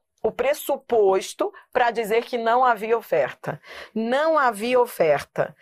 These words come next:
Não havia oferta. Existe pista pra dizer que não havia oferta? Bom, Adriana, agora que eu achei as correlações lá no texto, eu tô, eu vou olhar pra essa pista aqui. A pista diz, não, ó, se a assistência médica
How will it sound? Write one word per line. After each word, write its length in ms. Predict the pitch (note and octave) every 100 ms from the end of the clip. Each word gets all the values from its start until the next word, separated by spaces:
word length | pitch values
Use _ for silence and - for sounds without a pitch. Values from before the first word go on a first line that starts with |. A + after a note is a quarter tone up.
| _ G3
Não 420 | A3 B3+ D#4 D#4
havia 360 | C4 G#3 B3
oferta. 520 | A#3 - D#3+ C3+ - D3
Existe 480 | G#3 G3+ B3+ - C4
pista 500 | - C4 C4+ - G3+
pra 160 | G3 F#3
dizer 240 | F3 G3
que 140 | -
não 240 | F#3+ G#3 A3
havia 280 | F#3+ F#3 F#3
oferta? 640 | - G#3+ F#3+ E3 - D3 - - -
Bom, 260 | F3+ A3+ G3+
Adriana, 400 | G3+ A3 G#3 G3
agora 400 | G3+ B3+ D#4+ D#4
que 120 | -
eu 80 | A#3
achei 320 | G3 - F#3
as 100 | F3+
correlações 640 | - F#3 F3+ - - F#3 F3+
lá 160 | F#3
no 140 | F#3+ E3+
texto, 600 | G3 G#3+ F3+ - - - - - - -
eu 340 | A3 A3+ A#3+ C4+ -
tô, 300 | - C4 C4+ -
eu 120 | B3
vou 120 | A#3 C4
olhar 200 | B3+ B3+
pra 100 | C4
essa 180 | C#4+ C4+
pista 400 | - A#3+ - C4
aqui. 400 | B3+ A#3 F#3 F3 - -
A 120 | A3+
pista 480 | A#3 C#4+ D4 - C#4
diz, 540 | G3 A3+ A#3 G3+ E3 G#3
não, 500 | A3+ A#3+ B3 C#4+ C#4+
ó, 240 | G#3+ F#3
se 200 | - -
a 100 | B3+
assistência 840 | C#4+ - B3+ - D4 D#4+ - C#4
médica 600 | A#3+ G3+ F#3 D#3 - E3